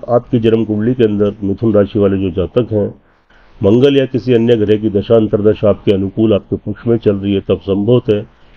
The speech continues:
यह परिवर्तन आपके लिए लाभदायक, तरक्कीदायक, उन्नतिदायक सिद्ध होगा। और अगर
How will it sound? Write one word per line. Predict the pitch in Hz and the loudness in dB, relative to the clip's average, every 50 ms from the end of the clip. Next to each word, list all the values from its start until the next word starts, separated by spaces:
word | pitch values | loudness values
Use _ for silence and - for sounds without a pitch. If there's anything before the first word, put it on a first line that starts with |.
| _ _ | _ _
यह | - 123 127 | 0 0 0
परिवर्तन | - - 117 120 117 123 117 - - 113 107 | 0 0 -2 0 0 0 0 0 0 2 2
आपके | 107 104 - - 113 | 2 0 -2 -4 -2
लिए | 101 104 101 | 0 0 0
लाभदायक, | 98 98 101 95 90 101 95 98 95 - | 2 2 0 0 0 -2 -2 -2 -2 -2
तरक्कीदायक, | - 90 87 - - - 90 92 90 90 87 | -4 -6 -6 -6 -6 -6 -2 -2 -2 -2 -2
उन्नतिदायक | 92 90 87 - _ - 82 87 87 85 80 | -4 -4 -6 -6 _ -8 -4 -2 -2 -2 -4
सिद्ध | - - 87 78 82 | -6 -10 -12 -10 -8
होगा। | 80 78 76 - - - _ _ _ _ - - - _ _ _ _ - | -8 -8 -10 -12 -16 -20 _ _ _ _ -20 -20 -20 _ _ _ _ -2
और | - 131 139 143 143 | 2 4 4 6 6
अगर | 139 139 139 139 139 - | 4 4 2 0 0 -2